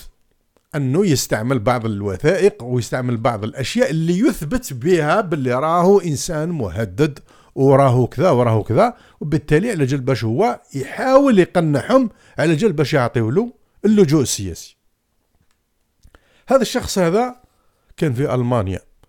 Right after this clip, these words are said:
وراها تسجيلات موجودة في الموقع نتاع اليوتيوب، وهو يطعن في هاد الناس اللي راهم في فرنسا، خاصة من هذو لي بار وهذو كذا وهذو كذا. وين راهو درك الآن؟ راهو في فرنسا.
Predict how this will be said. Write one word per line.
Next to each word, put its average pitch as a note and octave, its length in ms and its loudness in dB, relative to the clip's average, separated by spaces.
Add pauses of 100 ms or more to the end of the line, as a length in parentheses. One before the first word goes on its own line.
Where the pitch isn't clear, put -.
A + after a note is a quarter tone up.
(160)
وراها C3 320 2
تسجيلات C3 600 -2
موجودة B2+ 600 0
في - 100 -16
الموقع B2+ 460 0
نتاع A#2+ 200 -2
اليوتيوب، A#2 460 -2
وهو C#3 680 0 (760)
يطعن D#3+ 720 2
في D#3 160 4
هاد C3+ 140 2
الناس C3+ 280 0
اللي C3 180 2
راهم A2+ 220 0
في G#2+ 140 -6
فرنسا، A#2+ 640 -2 (260)
خاصة E3 600 2
من C#3+ 280 0
هذو A#2 300 2
لي A#2+ 180 0
بار A#2 380 2
وهذو G#2 360 -2
كذا A2+ 200 -6
وهذو F#2+ 320 -4
كذا. E2 160 -16 (240)
وين G3 220 -2
راهو B2 240 0
درك A2 220 -4
الآن؟ F#3 320 -4 (280)
راهو D#3+ 220 -4
في G3+ 120 -2
فرنسا. C#3+ 480 -4